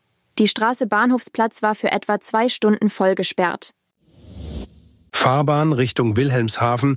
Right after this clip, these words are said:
Speaker 2: nach Unfall auf A neunundzwanzig mehrere Stunden gesperrt. Auf der A neunundzwanzig in Oldenburg ist es am frühen Samstagnachmittag zu einem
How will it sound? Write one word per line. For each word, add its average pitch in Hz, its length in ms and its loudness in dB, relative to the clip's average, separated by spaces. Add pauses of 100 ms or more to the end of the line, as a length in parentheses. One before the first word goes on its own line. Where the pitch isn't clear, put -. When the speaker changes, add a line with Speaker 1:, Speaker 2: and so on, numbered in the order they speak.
(220)
Speaker 2:
nach 131 140 0
Unfall 156 440 0
auf 143 220 -2
A 143 100 0
neunundzwanzig 143 920 0
mehrere 139 420 2
Stunden 131 400 -2
gesperrt. 92 600 -2 (680)
Auf 107 200 0
der 104 240 -2
A 131 200 2
neunundzwanzig 123 840 0
in 113 120 2
Oldenburg 131 560 0 (240)
ist - 180 -2
es 156 140 -2
am 139 100 2
frühen 147 320 2
Samstagnachmittag 120 1080 0
zu - 140 0
einem 139 200 0